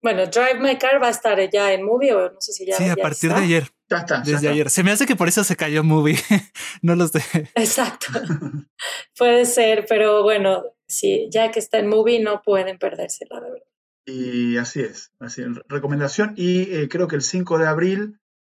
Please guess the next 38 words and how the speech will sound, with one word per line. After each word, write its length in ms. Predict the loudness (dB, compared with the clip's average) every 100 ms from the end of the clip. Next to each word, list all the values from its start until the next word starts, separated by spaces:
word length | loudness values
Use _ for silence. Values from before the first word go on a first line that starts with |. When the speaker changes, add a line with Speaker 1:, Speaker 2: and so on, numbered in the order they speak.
| -8
Speaker 3:
Movie 360 | -2 -2 -2
sube 440 | -4 -2 0 0 0
otra 480 | -2 -2 -2 -2 -2
de 120 | -6
este 180 | -8 -8
mismo 220 | -8 -8
director, 440 | -10 -10 -4 -2 -2
de 100 | -4
Hamaguchi, 680 | -8 -6 -6 -6 -6 -6 -10 _ _ _ _ _ -6
y 140 | 0
hay 180 | 2 4
otra 280 | 4 2 0
más, 320 | -2 -4 -10
o 60 | -6
sea, 160 | -4
hay 140 | -4 -2
tres 240 | -2 0
de 120 | -2
Hamaguchi 640 | -4 -8 -8 -8 -10 -10 -12 _
en... 440 | -20 -20 -20 -20 _ _ _ _ _ _ _
Está 120 | 0
bien, 240 | 2 2 0
son 180 | -8 -4
películas 380 | -4 -2 -2 0
largas, 420 | 0 2 2 0
así 140 | -2 -4
que 60 |
hay 140 | -4 -6
que 120 | -10
tomarse 300 | -10 -12 -12
un 60 | -10
Speaker 2:
Ujú. 60 |
Speaker 3:
tiempo. 420 | -4 -2 -2 -2
<laughs> 580 | -2 -2 -2 -2 -4 -8 -14 -18 -18 -20 _ _ -16
O 0 |
sea, 240 | -8 -8 -8 _
es 160 | 0 2
de... 460 | 2 0 -4 -8